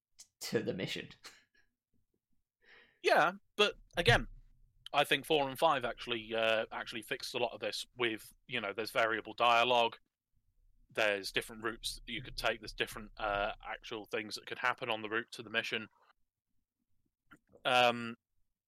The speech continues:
Speaker 2: G T A cer-, certainly is the, the, I would say G T A is the cause of all of this.
Speaker 1: Mm-hmm.
Speaker 2: Uh, because you think about it, it is probably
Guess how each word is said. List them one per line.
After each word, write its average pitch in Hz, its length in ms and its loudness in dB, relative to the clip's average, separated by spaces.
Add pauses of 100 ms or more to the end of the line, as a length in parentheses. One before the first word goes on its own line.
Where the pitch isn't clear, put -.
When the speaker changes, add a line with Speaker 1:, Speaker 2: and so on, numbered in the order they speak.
(500)
Speaker 2:
G 151 140 -2
T 120 160 -2
A 123 140 4
cer-, - 400 -4 (100)
certainly 117 600 0 (220)
is 113 360 -4
the, 107 320 -2 (220)
the, 107 100 -8 (1160)
I 107 60 -2
would 104 120 -4
say 120 140 0
G 107 160 -4
T - 140 -6
A 104 40 0
is 98 160 -6
the - 80 -14
cause 170 440 0
of - 120 -12
all 92 160 -12
of 85 100 -20
this. 110 360 -8 (640)
Speaker 1:
Mm-hmm. 127 200 -10 (960)
Speaker 2:
Uh, 95 280 -4 (100)
because 101 540 -6
you 113 160 -6 (120)
think 113 160 -4
about 98 320 -4
it, 113 140 -8
it 104 240 -14
is 98 140 -12
probably 101 320 -8